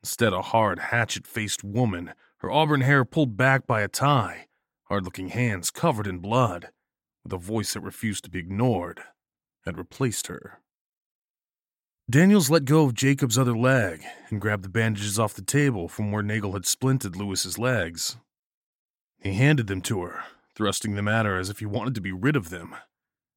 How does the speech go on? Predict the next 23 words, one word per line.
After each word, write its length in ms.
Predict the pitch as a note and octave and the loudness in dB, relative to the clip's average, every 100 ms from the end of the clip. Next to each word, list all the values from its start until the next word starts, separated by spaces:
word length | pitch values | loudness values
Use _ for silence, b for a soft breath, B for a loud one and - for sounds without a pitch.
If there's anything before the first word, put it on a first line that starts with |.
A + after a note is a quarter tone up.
| _ | _
and 80 | F#2 | -4
Nagel 220 | F#2+ F2+ | -2 -4
just 260 | F2 E2 - | -8 -8 -4
pulled 240 | D#3+ C3 | -2 0
them 120 | G2+ | 0
out 120 | G2+ G2 | 0 -2
of 60 | |
his 120 | F#2 | -2
hands 300 | - A#2 A2 | 0 0 0
and 80 | G2 | -4
began 340 | F#2+ G2+ G2 G#2 | -4 -4 -2 0
laying 280 | A2+ A2 | 0 0
them 120 | G2 F#2+ | -2 -4
on 140 | F#2 | -4
Jacob's 420 | G#2 G#2 G2 F2 | -4 -6 -6 -8
bag 460 | E2+ A#2 A#2 F#2 E2 | -2 0 0 -2 -8
and 100 | F2+ | -4
measuring 420 | A#2 A2+ F#2 E2 | -2 -2 -6 -8
them, 280 | E2+ D2+ - - _ _ | -10 -12 -16 -20 _ _
knotting 300 | A#2 C#3+ D3 | 2 4 6
them 160 | C3+ C3 | 6 4
together 440 | A2 G#2+ C#3+ G2+ F2 | 2 0 0 0 -4
quickly. 600 | - E3+ G#2 F#2 - | -2 -2 -2 -12 -14